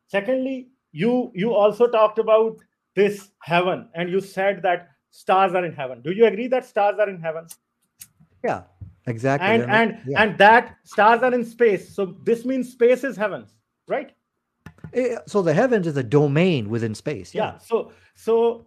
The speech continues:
Speaker 1: so basically, space is heavens, and stars are in space. So what the hell is the earth in? Because it is also in space. So why don't you say that the earth is also in heavens or the skies? That's
Speaker 2: The
Speaker 1: so
Speaker 2: earth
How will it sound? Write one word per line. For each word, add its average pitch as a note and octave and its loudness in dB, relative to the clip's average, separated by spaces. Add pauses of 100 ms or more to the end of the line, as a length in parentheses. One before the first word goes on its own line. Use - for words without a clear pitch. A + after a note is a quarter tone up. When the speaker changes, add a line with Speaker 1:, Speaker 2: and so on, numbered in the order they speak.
Speaker 1:
so - -6 (140)
basically, B3 -2 (340)
space B3 0
is A#3 -2
heavens, F3+ -4 (540)
and G3+ -8
stars B3 0
are B3+ 0
in A#3+ -4
space. - -10 (1000)
So A3+ -4
what F#3+ -4
the C#4+ 0
hell G#3+ -2
is A3+ -8
the A3 -6
earth A#3+ -6
in? A#2 -20
Because F3+ -8
it F#3+ -8
is G3+ -8
also F#3+ -6
in G#3+ -10
space. D#3 -14
So D3 -12
why E3+ -6
don't A#3 -2
you A#3 -8
say G3 -8
that F#3+ -6
the F3+ -6
earth F3 -6
is F#3+ -10
also F3 -8
in F3 -12
heavens D3 -12
or D3+ -8
the C#3 -18
skies? C#3+ -16 (840)
That's C3+ -10
Speaker 2:
The E3 0
Speaker 1:
so G3 -2
Speaker 2:
earth G3+ 6